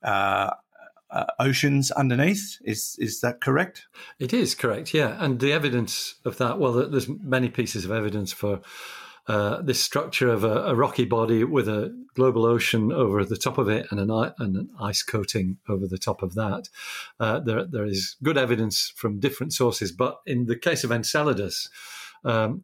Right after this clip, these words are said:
Speaker 2: it's really direct because, of course, the Cassini spacecraft, uh, very early on in the Cassini mission, detected these plumes of ice crystals, uh, spurting out of, uh, cracks in the ice near Enceladus's south pole. It's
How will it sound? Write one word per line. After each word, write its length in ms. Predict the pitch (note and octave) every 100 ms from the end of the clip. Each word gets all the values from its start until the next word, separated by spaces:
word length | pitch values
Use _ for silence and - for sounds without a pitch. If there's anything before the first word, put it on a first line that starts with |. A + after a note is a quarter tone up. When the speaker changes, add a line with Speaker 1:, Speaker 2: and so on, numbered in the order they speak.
| -
Speaker 2:
it's 360 | A#2+ - - B3
really 300 | C3+ A2+ A2
direct 500 | F#2 A2 C3 B2 A2
because, 420 | G2+ - F#2+ - -
of 160 | -
course, 280 | - G#2 -
the 100 | G#2+
Cassini 420 | - - A2+ G#2
spacecraft, 680 | F#2+ A2+ G2+ - G#2+ F#2+ _ _ - - - _ -
uh, 100 | G#2
very 280 | G2 C#3+ D#3
early 300 | C#3+ C#3+ C3+
on 160 | D#3+
in 100 | C#3+
the 80 | G#2
Cassini 460 | G2+ A#2 C#3 B2 A2+
mission, 360 | D3+ D#3 G#2+
detected 720 | F#2 F#2+ C3+ D3+ F#3 A#2+ G#2 - - - _
these 180 | A#2+ A2
plumes 540 | - A#2+ C3 D3+ C3+
of 100 | B2
ice 240 | A#2+ D3 A#2+
crystals, 640 | - A2 - G2 F2 D#2 _ _ _ _ _ -
uh, 180 | G2+ F#2
spurting 600 | - - D3+ C3+ - A#2
out 240 | A2+ G#2
of, 220 | G#2+ - - -
uh, 340 | A#2 G2+ B2 F#3
cracks 500 | - D#3 E3+ - - - - - _
in 140 | B2
the 160 | A2 -
ice 400 | A#2+ A#2 - -
near 200 | A#2 A2
Enceladus's 720 | G#2+ - A#2 G#2+ G2 - G2
south 320 | - G#2 G2+
pole. 360 | - G#2 F#2+ F2
It's 320 | C#4 - -